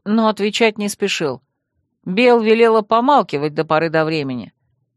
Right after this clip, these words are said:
и он будет молчать, даже если его сейчас начнут допрашивать с пристрастием.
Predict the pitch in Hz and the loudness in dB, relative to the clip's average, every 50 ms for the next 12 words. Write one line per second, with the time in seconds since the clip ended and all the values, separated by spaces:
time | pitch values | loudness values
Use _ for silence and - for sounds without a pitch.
0 | _ _ 151 165 196 240 254 247 233 247 247 240 247 214 214 208 196 202 202 - | _ _ -2 2 2 2 2 2 0 -2 -2 -4 -4 -4 -4 -2 -2 -4 -4 -2
1 | - 269 269 269 220 180 165 160 151 151 165 175 208 208 - - 180 180 190 196 | 0 2 2 2 0 -2 -2 -2 -2 -2 -2 -2 -2 -4 -4 -4 -4 -2 -2 -2
2 | 185 - 175 170 - - 240 226 - - 151 160 - - - 214 214 175 160 165 | -4 -4 -8 -6 -2 0 0 0 -2 -4 -8 -8 -8 -8 -8 -8 -8 -4 -4 -4
3 | 165 160 175 185 185 - - 165 165 160 - - - 156 151 - - 151 143 135 | -2 -2 -2 -2 -2 -2 -4 -6 -6 -6 -10 -12 -10 -10 -10 -8 -6 -4 -4 -4
4 | 135 - - 107 90 90 | -6 -10 -14 -18 -18 -20